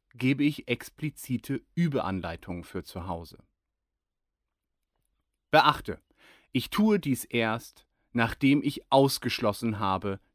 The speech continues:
die Stelle entschärfen zu können. Denn die ungeplante Konzentration von Aufmerksamkeit auf nur eine Stelle klaut den Sängern Übelust und Ressourcen für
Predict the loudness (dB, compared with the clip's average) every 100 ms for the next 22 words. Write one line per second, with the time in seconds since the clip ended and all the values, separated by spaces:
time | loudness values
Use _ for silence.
0 | _ -4 -2 0 0 0 -4 -8 _ -4
1 | -2 -2 -4 0 2 2 0 -8 -8 -10
2 | -8 -8 -10 _ _ _ _ _ _ _
3 | _ _ 4 6 8 4 4 8 8 8
4 | 0 2 2 2 -2 0 0 0 -2 -2
5 | -2 -2 0 0 0 -4 4 4 4 0
6 | -4 -4 -6 -6 -4 -4 -4 -4 -2 0
7 | 0 0 0 2 0 -2 0 0 0 -4
8 | _ _ _ -4 6 6 6 4 2 2
9 | 2 2 0 0 2 4 4 2 0 -6
10 | -4 -4 -4 -6 0 2 2 0 -6 -6
11 | -8